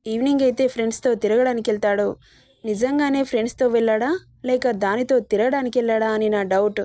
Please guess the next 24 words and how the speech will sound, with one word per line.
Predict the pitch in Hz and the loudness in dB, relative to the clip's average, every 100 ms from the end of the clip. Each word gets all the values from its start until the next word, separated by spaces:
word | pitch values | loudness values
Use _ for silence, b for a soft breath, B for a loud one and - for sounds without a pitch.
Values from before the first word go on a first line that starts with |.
| - _ _ _ _ _ | -10 _ _ _ _ _
"అబ్బో, | 208 196 240 240 190 - _ _ _ | -6 0 0 0 -2 -12 _ _ _
ఈ | 247 226 | -6 -2
ఇంట్లోకి | 208 233 302 285 | -2 0 0 2
వచ్చాక | 247 226 254 233 | 0 0 -2 -2
నువ్వు | 240 233 220 | -2 -2 -4
చాలా | 220 226 220 | -2 0 0
షార్ప్ | 214 214 208 269 254 | -2 -2 -2 -2 0
అయ్యావే." | 202 196 196 196 202 b b b _ - | 0 0 0 0 -2 b b b _ -6
"ఏదో | 220 208 254 | -2 0 0
అత్తయ్య, | 269 254 240 226 220 - _ 240 | -2 0 0 0 -4 -8 _ -6
మీ | 240 220 | -4 -2
అభిమానం. | 208 202 262 247 220 208 202 - _ _ _ - | -2 0 0 0 -2 -4 -8 -18 _ _ _ -8
నువ్వు | 254 254 - | -2 0 0
ఇలాగే | 226 240 262 254 | 0 0 0 0
ఆలోచిస్తూ | 226 233 254 254 - 247 226 - - | 0 0 -2 -4 0 2 2 -2 -4
వాడిని | 233 233 233 233 202 - | -2 0 0 -2 -4 -4
నీ | 240 226 | -2 0
దారిలోకి | 208 214 262 254 233 233 | 0 0 2 0 -2 -2
ఎలా | 214 240 | 0 0
తెచ్చుకోవాలో | 262 254 - 226 214 214 | 0 -4 -2 0 2 0
చూడవే. | 208 208 220 226 202 214 b b b b - | 0 0 2 2 0 -2 b b b b -8
నీకు | 247 240 | -6 -2
నా | 240 233 | 0 0
సపోర్ట్ | 226 220 208 247 | -2 -4 0 -2